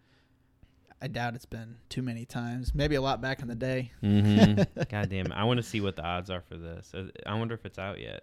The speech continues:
Speaker 2: Probably
Speaker 1: It might
Speaker 2: not.
Speaker 1: not even be out yet. And I don't even know if both of the main sports books are gonna have 'em on there.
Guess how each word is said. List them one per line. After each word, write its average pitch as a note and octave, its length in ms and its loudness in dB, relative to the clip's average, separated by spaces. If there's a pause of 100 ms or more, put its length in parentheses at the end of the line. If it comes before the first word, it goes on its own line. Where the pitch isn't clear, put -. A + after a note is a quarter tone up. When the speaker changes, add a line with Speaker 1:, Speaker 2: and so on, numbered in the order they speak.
Speaker 2:
Probably A#2 200 0
Speaker 1:
It E3 40 2
might D#3+ 160 4
Speaker 2:
not. G3 100 4
Speaker 1:
not C3+ 80 4
even B2+ 140 0
be A#2+ 160 0
out B2+ 240 0
yet. A2 220 -10 (480)
And D#3 480 -2 (100)
I A2+ 140 -4
don't C#3+ 140 -2
even B2+ 200 -4
know A#2+ 160 -2
if A#2+ 140 -6
both C3 540 0 (460)
of B2 140 -6
the A#2+ 80 -6
main B2 520 -2 (260)
sports B2+ 360 -2
books - 300 -8
are A#2+ 40 -8
gonna A2+ 200 -6
have A2+ 340 -6
'em G#2+ 140 -8
on A#2 180 -6
there. D3 220 -12